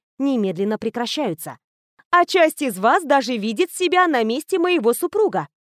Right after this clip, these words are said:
Ловлю взгляд Майчиа, с усмешкой наблюдавшей за моей речью. Она была права.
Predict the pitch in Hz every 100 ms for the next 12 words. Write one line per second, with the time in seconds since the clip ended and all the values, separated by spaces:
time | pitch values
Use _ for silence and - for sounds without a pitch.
0 | _ _ _ - 254 262 226 247 185 190
1 | 220 214 196 190 165 - 339 202 127 _
2 | _ _ - 330 - 254 247 208 190 180
3 | 180 175 269 - 349 247 220 180 170 180
4 | 240 240 - 131 - _ _ _ _ 294
5 | 277 269 220 214 196 202 190 139